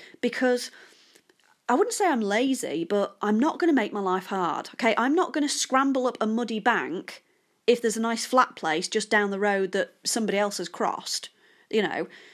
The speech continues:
So that's, that's all you've got to do is follow the footprints. Somebody else will have blazed the trail in your particular niche or your particular area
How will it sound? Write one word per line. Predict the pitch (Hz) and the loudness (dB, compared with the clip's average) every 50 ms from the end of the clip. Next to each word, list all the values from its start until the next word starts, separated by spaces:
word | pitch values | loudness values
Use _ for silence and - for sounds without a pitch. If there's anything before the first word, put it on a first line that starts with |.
| - | -10
So | - - - 262 254 | -4 0 2 2 4
that's, | 240 294 - - - | 4 2 0 0 -4
that's | - - - 269 240 - | -8 -2 -2 -2 0 2
all | 277 247 247 | 2 2 2
you've | 233 240 233 | 0 -2 -4
got | - 190 - - | -4 -6 -6 -6
to | - 208 | -6 -2
do | - 285 285 254 180 156 - - | 0 0 0 0 -2 -4 -4 -2
is | 208 214 214 - - | -2 -2 -2 -4 -10
follow | - - - 214 180 160 156 165 | -14 -2 0 0 0 2 0 -4
the | 165 240 226 | -4 -6 -6
footprints. | - 233 233 - - - 185 156 143 - - - - - _ - - _ _ | -4 -6 -6 -6 -6 -6 -4 -4 -6 -6 -10 -12 -14 -16 _ -20 -20 _ _
Somebody | - - 277 302 370 415 415 403 370 | -4 -2 0 2 2 2 2 2 2
else | 269 175 147 - - 175 - - | 0 0 -2 -4 -6 -8 -8 -6
will | - 208 233 247 269 | 0 0 2 2 0
have | 269 285 233 - | -2 -6 -4 0
blazed | - 220 214 220 254 285 302 - | 2 2 4 4 2 -2 -4 -6
the | 311 | -8
trail | - - - 233 175 165 160 165 | -6 -2 0 0 0 0 0 -2
in | - - 190 190 | -4 -4 -4 -2
your | 202 240 269 | 0 -2 -2
particular | - 269 262 - 294 - - 294 277 277 | -2 -4 -4 -4 -4 -4 -2 0 0 0
niche | 240 196 143 160 208 - - | 0 0 -2 -4 -4 -4 -2
or | 185 175 | -2 0
your | 170 208 240 | 2 2 0
particular | 254 - - 254 - - 269 254 226 | 0 -2 -6 -8 -4 -2 0 0 2
area | 196 170 165 156 170 - - - 202 | 2 0 0 -2 -2 -4 -4 -6 -6